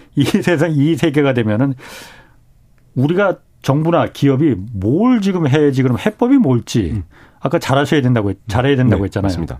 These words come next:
Speaker 1: 어, 해법 뭡니까?
Speaker 2: 자, 지금 제가 이 경제쇼에
Speaker 1: 어.
Speaker 2: 나와서 제가 몇 달 전이었는지 기억이 안
Speaker 1: 네.
Speaker 2: 나는데 세계화는 끝났다 이렇게
Speaker 1: 네.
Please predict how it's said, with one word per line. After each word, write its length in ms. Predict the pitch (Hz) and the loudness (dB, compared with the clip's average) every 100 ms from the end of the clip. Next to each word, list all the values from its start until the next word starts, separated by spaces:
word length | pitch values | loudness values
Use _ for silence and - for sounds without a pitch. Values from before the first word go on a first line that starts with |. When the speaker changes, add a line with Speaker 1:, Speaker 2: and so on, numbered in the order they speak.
| - | -14
Speaker 1:
어, 160 | - 104 | -8 -4
해법 320 | 156 - 226 | -2 -2 -2
뭡니까? 480 | 131 101 95 - 131 - - - | -2 -2 -4 -6 -10 -10 -20 -8
Speaker 2:
자, 120 | - 147 | -2 0
지금 320 | 143 151 143 | 2 2 2
제가 380 | 120 127 127 - | 2 4 2 0
이 120 | 107 | -2
경제쇼에 420 | 95 123 165 - 160 | 2 2 2 2 2
Speaker 1:
어. 40 | |
Speaker 2:
나와서 260 | 104 98 101 | 0 -2 -4
제가 160 | 135 | -4
몇 140 | 123 95 | -2 -2
달 120 | 143 | 0
전이었는지 500 | 120 104 95 98 85 | 0 0 0 -2 -4
기억이 180 | - 107 | -4 -2
안 80 | 85 | 0
Speaker 1:
네. 60 | |
Speaker 2:
나는데 400 | 104 90 82 113 - - - - _ | 0 0 0 -2 -4 -18 -20 -20 _
세계화는 380 | - 196 208 185 | -4 0 0 0
끝났다 400 | 247 233 - - | 0 0 -2 -2
이렇게 240 | 135 127 127 | -2 0 2
Speaker 1:
네. 200 | - | 0